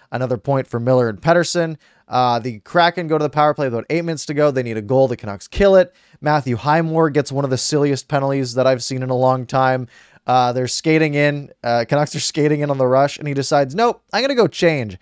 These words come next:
So he hits the brakes. He's still looking up ice. He hits the brakes, and then a guy runs into him, and Highmore kind of wins the, wins the hit, and Highmore gets an interference call for it. Kinda silly.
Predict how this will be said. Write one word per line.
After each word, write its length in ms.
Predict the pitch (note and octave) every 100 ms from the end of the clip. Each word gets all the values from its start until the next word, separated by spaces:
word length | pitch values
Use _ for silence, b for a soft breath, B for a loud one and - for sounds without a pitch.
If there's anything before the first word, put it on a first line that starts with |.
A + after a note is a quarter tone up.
| b b
So 220 | - F3 D3+
he 100 | C3
hits 280 | G#3+ -
the 100 | -
brakes. 540 | D#3 D3+ A#2+ - - - _ _ _ _ _ _ _
He's 180 | D#3+ F3
still 220 | - C4+
looking 280 | A3 G#3+ F3+
up 140 | F3+
ice. 280 | F3 D#3+ C3
He 160 | C#3+ C#3+
hits 220 | G#3+ -
the 60 | F#3
brakes, 440 | E3+ E3 D#3+ - b b -
and 140 | E3
then 60 | E3
a 60 |
guy 180 | D#3 E3+
runs 460 | D#3+ D3 E3+ F3 C#3+
into 320 | D#3 D3+ C3+
him, 80 | B2
and 80 | B2
Highmore 540 | C#3+ D3+ C#3+ C#3 A#2+ B2 B2
kind 220 | - C#3
of 160 | C3 A#2
wins 380 | A#2+ C3+ C3 A#2+
the, 240 | B2 A#2+
wins 320 | B2+ C3+ C3+ A2+
the 120 | A2
hit, 300 | E3+ C3+ - b b b -
and 100 | C3+
Highmore 280 | D3 D3+ C#3+
gets 160 | C#3
an 80 | C3+
interference 380 | C3 B2+ A#2+ G#2+
call 180 | A2+ A2
for 260 | A#2+ A#2
it. 80 | A#2 _ b b b b -
Kinda 280 | F#3 D#3
silly. 560 | C#3 - C#3+ C#3+ C#3+